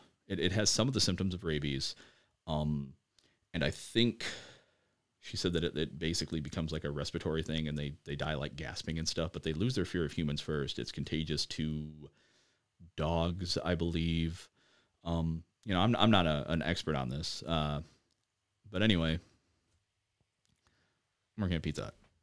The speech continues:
This thing is kinda making circles. There's a couple other restaurants, a couple other stores. And, um, and I say something to the manager, who's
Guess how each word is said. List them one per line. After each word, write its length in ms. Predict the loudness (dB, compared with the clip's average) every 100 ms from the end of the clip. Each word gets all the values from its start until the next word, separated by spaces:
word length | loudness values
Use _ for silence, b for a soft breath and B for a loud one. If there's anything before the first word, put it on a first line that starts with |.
| _ _ _ _ _ _ _ _ -6
This 160 | -2
thing 140 | 0 0
is 280 | 0 -4 -10 _ _ _ -20 -18 -4
kinda 160 | -2
making 220 | 0 -2
circles. 320 | -2 -4 -2 -6
There's 100 | -4
a 40 |
couple 260 | -4 0 0
other 120 | 0
restaurants, 400 | -2 -2 -2 -2
a 40 |
couple 220 | -4 -4
other 120 | -4 -4
stores. 540 | -4 -4 -4 -6 -8 b b b b -6
And, 380 | -2 0 0 -2
um, 380 | -2 -2 -4 -8 -8 -2
and 80 |
I 60 | 0
say 180 | 2 2
something 300 | 2 0 0
to 40 |
the 60 | 0
manager, 480 | 2 2 0 -4 -4
who's 560 | -8 -12 -18 -12 -10